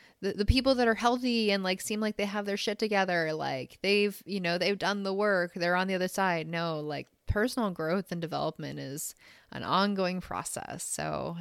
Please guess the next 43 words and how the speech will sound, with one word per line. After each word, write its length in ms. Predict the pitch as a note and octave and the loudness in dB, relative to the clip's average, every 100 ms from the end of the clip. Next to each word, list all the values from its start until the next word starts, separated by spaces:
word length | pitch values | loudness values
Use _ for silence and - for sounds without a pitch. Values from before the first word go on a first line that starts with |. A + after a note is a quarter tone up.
| E3+ | -4
even 340 | G3+ B3 B3+ | 2 6 6
me, 240 | A#3 F3+ | 6 2
I'm 160 | D#3+ E3+ | 0 -2
always 420 | - F3+ F#3 F#3+ | 0 2 0 -2
working 440 | E3+ E3 E3 D#3+ E3+ | -4 -6 -6 -10 -8
to, 260 | E3+ D#3+ | -8 -8
to 160 | - F3+ | -8 -8
grow 320 | F3 D#3+ D#3 | -4 -4 -4
and 120 | D#3 | -6
improve. 600 | D#3+ - E3 D#3+ D3+ E3 - | -10 -8 -6 -4 -4 -8 -10
And 280 | D3 C#3+ E3+ _ - _ - | -10 -10 -14 _ -20 _ 0
honestly, 340 | G3+ G#3 G#3 | 2 4 2
I 80 | F#3 | 0
think 280 | F#3+ F#3+ F#3 D#3 - _ _ | -2 -4 -6 -14 -20 _ _
that 200 | F3 E3+ | -6 -4
that 580 | E3+ E3 C3 - - - - _ _ _ _ - | -4 -4 -6 -8 -10 -10 -14 _ _ _ _ -10
is 120 | F3 | -8
what 100 | E3+ | -6
makes 220 | D3+ - | -8 -10
life 160 | D3 E3 | -10 -10
interesting. 500 | E3 E3+ - E3 E3+ | -12 -10 -10 -12 -16
'Cause 160 | - A3+ | -10 -2
otherwise, 320 | A3+ F#3+ F3+ | 2 2 0
if 80 | F#3 | -2
we 140 | F#3 | -2
were 140 | F#3+ | -2
just, 280 | F3 F3 - - - - - | -2 -4 -8 -16 -20 -12 -6
"Okay, 300 | F#3 G#3+ F3 | 2 4 4
you 80 | |
get 140 | E3+ F3 | 2 0
to 60 | |
the 80 | F#3+ | 0
finish 300 | F3+ F#3 F#3 | -2 -2 -2
line 240 | F3 D#3 E3+ | -2 -4 -6
and 120 | E3 | -6
now 180 | E3 E3+ | -4 -4
you're 220 | E3+ D#3+ | -2 -2
good," 500 | E3+ F#3+ E3+ D#3 - | 2 4 4 2 -4
like, 300 | D#3 D3+ - | -6 -6 -10
well, 120 | G3 G#3+ | -10 -8
that's 160 | C#4 | -6
kinda 180 | - F3+ | -6 -6
boring. 480 | D3+ D3 C3+ F3+ | -6 -8 -8 -10